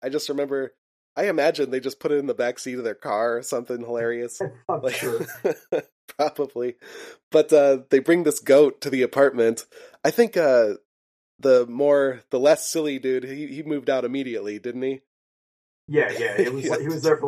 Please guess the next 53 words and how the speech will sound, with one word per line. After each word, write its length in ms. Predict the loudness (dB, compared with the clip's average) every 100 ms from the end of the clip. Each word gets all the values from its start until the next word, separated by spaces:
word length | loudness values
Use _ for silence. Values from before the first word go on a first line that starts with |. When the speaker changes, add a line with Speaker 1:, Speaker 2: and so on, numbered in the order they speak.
| -6
Speaker 2:
like, 80 | -6
two 160 | -8
weeks 300 | -4 -4 -4
after 240 | -6 -6 -6
the 80 |
goat 240 | -4 -4 -4
moved 220 | -8 -4
in, 160 | -4 -4
and 120 | -12
he 120 | -14
just 300 | -12 -12 -14
left. 400 | -16 -8 -10 -10 -18 -18 _ -12
Speaker 1:
<laughs> 60 | -10 -10 -12 -12 -14 _ -14 -14 _ _ _ -20 -2
Well, 100 | 2
I 60 | 2
think 240 | 2 0 2
they 120 | 2
got, 300 | 2 0 -4 _ _ -2
they, 180 | -2 0
they 180 | 0
got 180 | 4 4
evicted, 480 | 4 0 0 -2 0
obviously, 600 | -2 -2 -6 -6 -6 -4
not 240 | -6 -6
shortly 400 | -4 -2 -2 -4
after, 420 | -4 -4 -4 -6 -6
'cause 140 | -8
the, 180 | -8 -6
the 120 | 0 2
Speaker 2:
Right, 100 | 2
it 20 |
Speaker 1:
goat 80 | 2
Speaker 2:
wasn't 200 | 0 0
that 40 | 0
Speaker 1:
chewed 120 | 0
Speaker 2:
much 120 | -2
longer. 360 | -6 -4 -6 -8 _ 0
Speaker 1:
Oh, 140 | 2
yeah, 260 | 2 -2 -4
the 100 | -4
goat 220 | -2 -2
chewed 260 | -4 -6 -6
up 160 | -6 -8
everything. 680 | -8 -6 -6 -6 -4 -6 -6
Like, 220 | -10 -12 -10
it 240 | -6 -6 -6
ate, 240 | -8 -8
like, 300 | -8 -10 _ _ _
so 220 | -8 -6
much 240 | -4 -6 -8
of 80 |
the 60 | -12
sofa, 720 | -8 -8 -8 -8 -8 -10